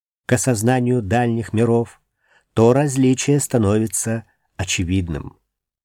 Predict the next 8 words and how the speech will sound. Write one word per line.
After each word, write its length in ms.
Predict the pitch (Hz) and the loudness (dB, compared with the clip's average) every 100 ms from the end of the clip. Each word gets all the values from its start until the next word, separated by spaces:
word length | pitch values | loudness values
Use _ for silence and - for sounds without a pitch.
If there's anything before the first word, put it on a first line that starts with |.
| _ _ _ _ _ _ - | _ _ _ _ _ _ -4
Раджа-йога, 1400 | 110 131 135 101 104 123 95 92 113 113 98 107 107 - _ _ _ - | 2 4 2 -2 -6 -4 -4 0 2 2 -2 -6 -8 -12 _ _ _ -10
Жнана-йога, 1400 | 101 95 120 117 110 107 107 98 85 107 104 95 98 101 - _ _ _ _ - | -4 2 4 4 0 -2 -4 -6 -2 -2 0 -2 -4 -6 -12 _ _ _ _ -10
Бхакти-йога, 1400 | - - 110 107 - - 104 95 98 98 92 95 92 92 _ _ | -4 0 0 -2 -8 -6 -4 0 2 2 0 -2 -4 -8 _ _
все 360 | - - 123 120 | -10 0 4 4
они 340 | 117 120 123 - | 4 2 0 0
оберегаются 1040 | 120 117 135 127 160 143 95 - 95 - | 2 4 4 4 2 2 -2 -4 -8 -6
от 200 | 113 101 | -6 -2
действительности 1120 | 92 110 - - 131 135 120 101 - 95 87 | 0 -2 -4 2 4 4 0 -2 -2 -4 -4